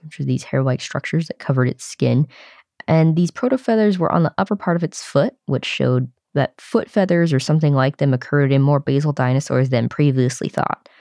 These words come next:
like Microraptor, which lived later than Sinocaleopteryx and is known for, 'cause it has so many feathers, it looks like it's got four wings. But anyway, the protofeathers in Sinocaleopteryx helped with insulation.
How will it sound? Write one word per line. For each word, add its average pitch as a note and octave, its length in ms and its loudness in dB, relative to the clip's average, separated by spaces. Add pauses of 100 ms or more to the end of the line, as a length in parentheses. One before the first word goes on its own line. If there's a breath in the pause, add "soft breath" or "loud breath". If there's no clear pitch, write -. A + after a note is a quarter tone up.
(480 soft breath)
like B2 280 0
Microraptor, - 720 -2
which - 280 -6
lived B2+ 280 0 (480)
later C3 520 0
than C3 300 0 (100)
Sinocaleopteryx - 1000 -2 (800)
and C#3 120 2
is C3 120 2
known B2+ 280 2
for, B2 500 0 (100)
'cause C3+ 140 -6
it C3+ 60 0
has B2+ 160 -2
so - 100 -4
many B2 160 2
feathers, B2 640 -2 (140)
it - 80 -6 (260)
looks C3 220 -6
like C3 120 -4
it's - 160 -8
got - 180 -6
four - 260 -4
wings. - 360 -6 (480)
But D3+ 80 2
anyway, - 180 0 (920 soft breath)
the F3 80 0
protofeathers F#3+ 680 2
in D3 200 2
Sinocaleopteryx C#3+ 1040 0
helped - 360 -6
with C#3+ 140 -2
insulation. C3+ 760 -2